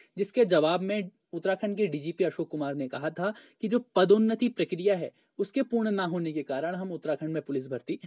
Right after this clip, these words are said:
नहीं ला पा रहे हैं। तो यदि दोस्तों, यह पदोन्नति परीक्षा है, संपूर्ण हो जाती है और इक्कीस फरवरी को इसका पेपर हो जाता है, तो most probable है कि इक्कीस फरवरी के बाद से, यानी कि मार्च फर्स्ट पे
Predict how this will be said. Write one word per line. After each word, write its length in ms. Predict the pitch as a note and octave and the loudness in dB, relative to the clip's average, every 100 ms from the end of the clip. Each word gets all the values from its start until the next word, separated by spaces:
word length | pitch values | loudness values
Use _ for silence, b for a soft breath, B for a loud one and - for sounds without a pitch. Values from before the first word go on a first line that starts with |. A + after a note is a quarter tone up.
| - | 4
नहीं 200 | B3 A#3 | 8 8
ला 120 | D3 | 6
पा 140 | A#2+ - | 0 -8
रहे 160 | - | -14
हैं। 100 | - b b - | -20 b b -6
तो 60 | C3+ | 2
यदि 180 | F#3 B3+ | 4 8
दोस्तों, 320 | A3 G#3+ A#3 | 6 6 2
यह 140 | G3+ G#3 | -2 -2
पदोन्नति 580 | G3 E3+ F3 F3+ F#3 A#3 | 0 0 0 0 -2 -2
परीक्षा 480 | F3 D#3+ - A3 | 2 2 2 0
है, 140 | F3+ C3 | 2 -2
संपूर्ण 480 | - D#3+ D3 B3 A3+ | -4 -4 0 2 2
हो 180 | F#3 E3 | 2 0
जाती 300 | D3+ - E3+ | 0 -4 -6
है 160 | F3+ b b G#3 | -6 b b 0
और 180 | G#3+ _ | 0 _
इक्कीस 480 | G3 - - C4+ - | -2 -2 -2 -2 0
फरवरी 460 | - E3 D#3+ E3+ G3+ | 0 2 4 2 4
को 140 | G3 | 2
इसका 200 | E3+ F3 | 2 -2
पेपर 320 | D#3 D3 D3 | -2 -4 -4
हो 160 | C3+ C#3 | -4 -2
जाता 280 | D3+ C#3+ C#3 | -2 -4 -8
है, 180 | D#3+ | -6
तो 120 | F#3+ F3 | -6 -6
most 480 | D3 F3+ C4 C4 G#3+ | -2 4 4 4 0
probable 500 | D#3 D3 D#3+ G3+ F3 | 2 2 4 4 4
है 120 | B2 b b _ | 0 b b _
कि 140 | A#3 A#3 - | -6 -2 0
इक्कीस 420 | G3+ - C4 - | 0 0 -2 0
फरवरी 440 | - F3+ F3+ G3 | 0 2 2 0
के 180 | A3 A3 | 2 2
बाद 340 | D#3+ C3 C#3 E3 | 2 0 -2 -2
से, 100 | - | -2
यानी 240 | G3+ F3 F3 | -2 -4 -6
कि 120 | F#3+ | -6
मार्च 420 | D#3 D3+ E3+ - - | -4 -4 -4 -6 -4
फर्स्ट 220 | E3+ - | -4 -4
पे 240 | - G#3 | 4 4